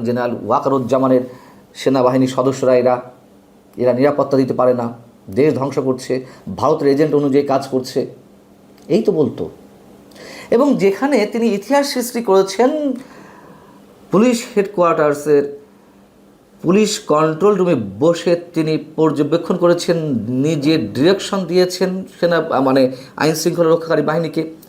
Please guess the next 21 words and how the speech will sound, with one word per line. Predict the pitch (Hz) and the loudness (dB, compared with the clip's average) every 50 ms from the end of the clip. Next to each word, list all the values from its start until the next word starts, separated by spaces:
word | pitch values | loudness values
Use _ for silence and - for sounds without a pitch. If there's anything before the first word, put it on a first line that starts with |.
| - - - - - - - - - - - - - - - - - - | -20 -20 -20 -20 -20 -20 -20 -20 -20 -20 -20 -20 -20 -20 -20 -20 -10 -4
তারা | 107 120 156 208 208 - | -2 0 0 0 0 0
তো | 190 180 | 0 0
আর | 156 - - | 0 0 -2
তার | 127 117 104 101 | -2 -4 -4 -6
ডিরেকশনের | 104 107 120 117 - 113 104 98 90 90 | -6 -6 -6 -6 -6 -8 -8 -6 -6 -6
বাইরে | 92 92 92 90 92 | -6 -6 -6 -6 -6
যাবে | 85 90 90 | -6 -6 -6
না, | 95 92 - | -6 -4 -2
তাই | 113 143 196 | -2 0 0
না? | 226 220 - - - - - - - - - - - - - - - - - - - - | 0 0 -2 -4 -14 -20 -20 -20 -20 -20 -20 -20 -20 -20 -20 -20 -20 -20 -20 -6 -2 0
তো | 208 208 208 - - - - - - - - - - - - - - - - | 2 2 0 -2 -8 -16 -20 -20 -20 -20 -20 -20 -20 -20 -20 -20 -20 -10 -6
তারা | 202 202 202 202 | -4 -2 -2 -2
তো | 214 208 - | -2 -2 -2
সেই | 208 196 196 | -2 0 0
কাজগুলো | 190 185 180 180 190 180 - | 0 0 0 0 0 0 2
করবে | 190 196 190 180 196 | 0 0 2 2 2
এবং | 185 185 185 - | 2 0 0 -2
প্রশংসনীয় | - 214 - 233 226 226 - 214 208 214 196 - | -2 0 0 0 -2 -2 -2 0 0 0 0 0
হবেই | 196 220 233 269 240 131 - | 0 0 2 2 2 2 2
তার | 135 - - | -2 -4 -4
কাছে। | 98 98 - - - | -6 -8 -8 -10 -10